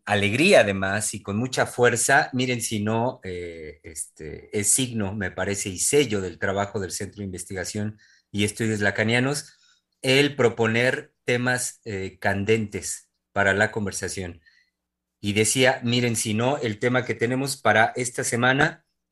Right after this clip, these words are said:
y ya ayer también anticipábamos el hecho de, eh, de que es un trabajo que apunta de-, eh, definitivamente a que, eh, podamos abrir esta conversación con motivo de lo que ya en unos cuantos días se viene,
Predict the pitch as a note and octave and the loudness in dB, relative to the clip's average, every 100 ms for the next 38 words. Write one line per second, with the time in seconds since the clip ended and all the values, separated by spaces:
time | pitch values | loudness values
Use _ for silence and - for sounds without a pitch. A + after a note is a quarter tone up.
0 | - C3+ C3 D3+ E3 F3+ - B2 A2+ C3 | -6 -4 2 6 8 6 4 -2 0 2
1 | C3 - A#2 G#2+ A2+ A#2 A2 G2 F#2+ G2+ | 0 -2 -4 -2 0 0 -2 -6 -8 -6
2 | G#2+ G#2 G#2+ A#2 - - G2+ G2+ G#2+ - | 0 2 2 0 -4 -4 -4 -2 -2 -2
3 | G2+ G2+ A2+ - F#2 E2+ E2 - _ B2 | -2 0 0 -2 -10 -10 -14 -18 _ -2
4 | B2+ D3 D3+ D#3 D3+ B2+ B2+ C3 A#2 G#2+ | 0 0 0 0 2 4 2 0 -4 -2
5 | - C3 A#2+ A2 G2 G2+ - F#2 F#2 F2+ | -2 -2 0 0 0 -6 -6 -10 -10 -8
6 | G#2 G2+ B2+ B2 A#2+ A#2 A2 C3 C3+ - | -4 -2 2 2 2 0 -2 -4 -6 -18
7 | - _ _ _ _ - A#2 A#2 B2 B2 | -20 _ _ _ _ 2 2 2 4 6
8 | C#3+ C#3 G2 F#2 F2+ - G2+ G#2+ A2 A2 | 4 2 -4 -4 -6 -4 0 2 2 0
9 | G#2+ - - - - G#2+ A2+ C#3+ C#3 B2+ | -2 -4 -6 -8 -2 0 2 4 4 2
10 | B2 A#2 G#2+ G2+ A2 - B2+ B2 A2+ G2 | -2 -2 -4 -2 -4 -2 -2 -2 -4 -4
11 | F#2 A#2 G#2+ A2 G2 F#2 F2+ - G2 G#2 | -6 -4 -2 -2 -2 -6 -8 -8 -8 -8
12 | - G#2 G2+ G#2 G2+ - G#2 G2 F2+ F#2+ | -8 -4 -2 -2 -4 -4 -4 -4 -6 -6
13 | F2+ G2 A2 A#2 A2 | -6 -4 -2 -2 -2